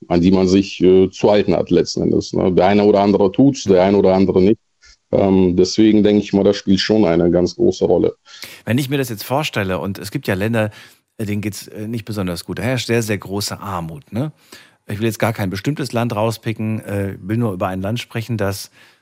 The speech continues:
Speaker 2: äh, trotzdem es schafft, dass die Gesellschaft zusammenhält, dass die Leute sich untereinander helfen. Natürlich gibt's da auch so ein paar, äh,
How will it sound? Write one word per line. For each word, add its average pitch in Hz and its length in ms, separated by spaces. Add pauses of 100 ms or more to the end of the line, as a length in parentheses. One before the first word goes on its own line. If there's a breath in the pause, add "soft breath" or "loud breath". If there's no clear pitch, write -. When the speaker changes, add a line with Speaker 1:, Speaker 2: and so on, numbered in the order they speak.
(120)
Speaker 2:
äh, 98 180
trotzdem - 480
es 90 160
schafft, 135 300
dass 110 140
die 113 100
Gesellschaft 107 560
zusammenhält, 113 580
dass 95 140
die 95 60
Leute 92 140
sich 92 200
untereinander 87 500
helfen. 123 420
Natürlich 123 360
gibt's - 180
da 107 80
auch 95 160
so 101 80
ein 90 80
paar, 90 460
äh, 85 260